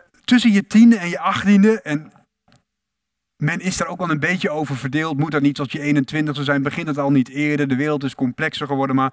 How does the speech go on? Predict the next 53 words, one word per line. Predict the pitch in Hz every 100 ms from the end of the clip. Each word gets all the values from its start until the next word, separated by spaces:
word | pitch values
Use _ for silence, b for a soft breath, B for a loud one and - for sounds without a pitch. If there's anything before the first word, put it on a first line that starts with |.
| B B B B B
neem | 165 180
het |
maar | 175 170
niet | 202
te | 202
zwart-wit | - 175 160 175 185
aan. | 170
Maar | 170
ongeveer | 202 208 196 185
tussen | 190 160
je | 156
tiende | - 226 208
en | 156
je | 156
achttiende | 196 - - 165 139
jaar, | 151 165
daar | 151
kan | 131 190
dus | 185 165
iets | 143
verschillen. | 139 - 160 175 208 B B B B B B
Hè, | 170
da-, | 175 156
dan | 147 170
worden | 190 185
jongeren | 175 185 175 165
ook | 180 151
wel | 156 160 _ _ _
pubers | 175 180 175 156
en | 143
daarna | 151 151
adolescenten | 147 156 151 143 - 156 127 95
genoemd. | 113 107 90 - _ _ _ _ _ _ _ _ _ _ _ B B
En | -
die | 131
puberteit | 156 208 180 190 196
is | 147
mega | 170 214 208 165
belangrijk, | 151 156 185 185 185
want | 160
dan | 156
leer | 170 170
je | 143
worstelen | 139 202 - 190 180
met | 180
je | 190
ouders. | 165 151 117 123
Mocht | 143 180
je |
nog | 160
niet | 165
ontdekt | 156 147 180 160
hebben, | 156 165